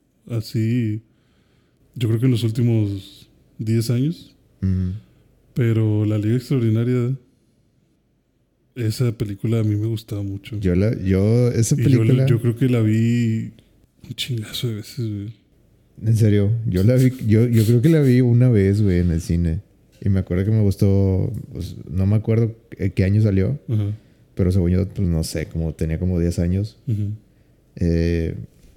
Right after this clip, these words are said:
Speaker 2: y me acuerdo que salí del cine de que, "Wow, esta película estuvo muy buena".
Speaker 1: Ujú. Esa película fue los
Speaker 2: Ves
Speaker 1: primeros Avengers, güey.
Speaker 2: pero ves el tráiler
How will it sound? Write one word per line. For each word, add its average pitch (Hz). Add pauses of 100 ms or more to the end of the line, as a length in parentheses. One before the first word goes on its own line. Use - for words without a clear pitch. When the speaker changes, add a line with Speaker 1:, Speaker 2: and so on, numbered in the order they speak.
(640)
Speaker 2:
y 95
me 95
acuerdo 92
que 107 (240)
salí 92
del 95
cine 107
de 104
que, 90
"Wow, 90
esta 95
película 95
estuvo 92
muy 90
buena". 90 (340)
Speaker 1:
Ujú. 113 (1120)
Esa 127
película 131
fue 110
los 107
Speaker 2:
Ves 110
Speaker 1:
primeros 120
Avengers, 110
güey. 101 (140)
Speaker 2:
pero 101
ves 92
el 110
tráiler 117